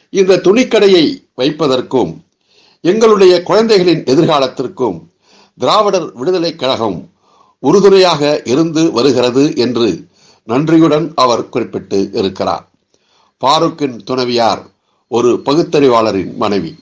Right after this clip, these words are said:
அவர் ஒரு மதவாத மனநிலையில் இல்லாமல் தன்னுடைய கணவரைப் போலவே பிள்ளைகளின் எதிர்காலத்தை, அவர்களுடைய முன்னேற்றத்தை கருத்தில் கொண்டு தனியாக ஒரு தொழில் துவங்கி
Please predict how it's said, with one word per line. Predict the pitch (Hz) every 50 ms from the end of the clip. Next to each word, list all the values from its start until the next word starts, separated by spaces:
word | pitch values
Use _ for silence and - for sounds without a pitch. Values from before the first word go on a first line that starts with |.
| _ _ _ _ _ _ _ _ _ _ _ _ _
அவர் | - 147 170 196 196 -
ஒரு | 175 190 190 180 175 - -
மதவாத | - - 190 226 220 220 220 214 214 208 -
மனநிலையில் | - 123 156 175 175 170 165 160 156 156 143 -
இல்லாமல் | - 120 123 127 131 120 113 107 113 104 87 76 - _ _ _ _ _ _ - - _ _
தன்னுடைய | - 175 185 202 202 190 185 180 175 175
கணவரைப் | 139 147 185 202 208 196 185 170 -
போலவே | 160 156 151 143 131 117 113 104 92 - - - _ _ _ _ _ _ _ _ _ _ _ _ _ _ -
பிள்ளைகளின் | 185 226 254 233 208 208 196 175 165 151 -
எதிர்காலத்தை, | 127 139 170 190 175 170 165 151 147 - - - 127 117 98 80 - _ _ _ _ _ _ _ _ _
அவர்களுடைய | - 156 175 208 190 185 185 170 165 139
முன்னேற்றத்தை | 123 160 196 214 208 208 202 185 - - 160 151
கருத்தில் | 147 - 127 147 147 - 160 143 117
கொண்டு | 113 117 113 110 117 107 87 80 - - - - _ _ _ _ _ _
தனியாக | - 127 147 180 202 208 208 208 196 208 220 202 -
ஒரு | 147 156 151 143 131 -
தொழில் | - 127 143 165 160 151
துவங்கி | 160 117 120 131 120 113 113 127 110 90 80 -